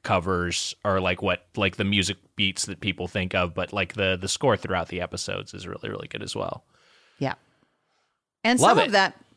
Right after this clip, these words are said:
Speaker 2: some of that music is reused in other Hideaki Anno productions. And then those productions have music in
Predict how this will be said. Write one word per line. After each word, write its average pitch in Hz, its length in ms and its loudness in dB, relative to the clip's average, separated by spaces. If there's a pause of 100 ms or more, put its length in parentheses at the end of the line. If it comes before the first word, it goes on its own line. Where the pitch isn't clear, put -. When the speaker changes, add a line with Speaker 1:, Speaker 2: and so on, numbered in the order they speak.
Speaker 2:
some 285 200 2
of 359 80 4
that 226 100 6
music 196 300 2
is 180 120 2
reused 214 560 2
in 185 400 2 (1000)
other 196 520 6 (500)
Hideaki 196 480 4
Anno 170 240 4
productions. 170 720 0 (960)
And 175 160 2
then 180 220 4
those 277 300 6
productions 170 600 0
have 165 380 4
music 175 520 0
in 175 360 0